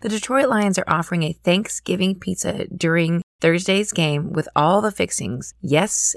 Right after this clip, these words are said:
it has pizza with turkey, cranberry sauce, stuffing, and gravy, all covered with cheese. And our last table topic of the day is some parents will do anything to help their child win. In this case, a dad dressed as a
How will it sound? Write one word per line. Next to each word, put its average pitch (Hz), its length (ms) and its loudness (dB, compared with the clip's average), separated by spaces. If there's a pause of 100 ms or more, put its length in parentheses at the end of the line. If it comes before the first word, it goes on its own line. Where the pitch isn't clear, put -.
it 165 160 0
has 139 420 -2 (160)
pizza 247 460 -2
with 190 260 -2
turkey, 254 480 -6 (100)
cranberry 190 520 4
sauce, 190 440 0
stuffing, 202 640 -2 (140)
and 196 240 0
gravy, 220 480 -2 (320)
all 180 340 2
covered 170 400 0
with 139 300 -4
cheese. - 560 -8 (840)
And 214 280 0
our 220 160 -2
last 185 420 4 (100)
table 180 300 2
topic 160 420 -4
of 156 220 -2
the 156 100 -2
day 151 360 0
is 156 220 0
some 247 200 0
parents 302 300 -6
will - 80 -6
do 233 220 -4 (120)
anything 202 440 2
to 180 60 2
help 165 240 -2
their 170 180 0
child 156 340 0
win. 139 380 -6
In 185 200 4
this 214 220 2
case, 220 320 0
a 185 100 2
dad 196 380 0
dressed 196 360 -2
as 277 120 -2
a 180 200 6